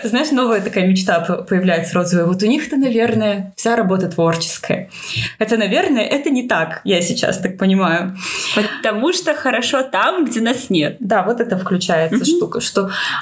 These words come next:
Speaker 1: а может быть, Минск, он такой унылый и так давит на меня. Вот жила бы я в Париже или в Питере,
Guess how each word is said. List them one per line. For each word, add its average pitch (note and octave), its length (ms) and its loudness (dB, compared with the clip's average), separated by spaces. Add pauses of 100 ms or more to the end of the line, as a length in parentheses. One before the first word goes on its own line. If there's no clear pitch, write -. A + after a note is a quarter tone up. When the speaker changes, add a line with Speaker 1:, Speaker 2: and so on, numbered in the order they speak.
Speaker 1:
а G3+ 100 -4
может C#4 420 2
быть, B3 220 0
Минск, D4+ 480 0
он A#3+ 180 4
такой A3+ 300 0
унылый G#3 540 4
и F#3 120 -2
так G#3+ 240 0
давит G3+ 440 2
на F#3+ 60 2
меня. F#3 220 4
Вот G3 160 2
жила B3+ 300 2
бы B3 100 2
я F#3+ 120 2
в F#3 120 -4
Париже F3 500 2
или A3+ 260 0
в F#3 160 -4
Питере, G3 440 2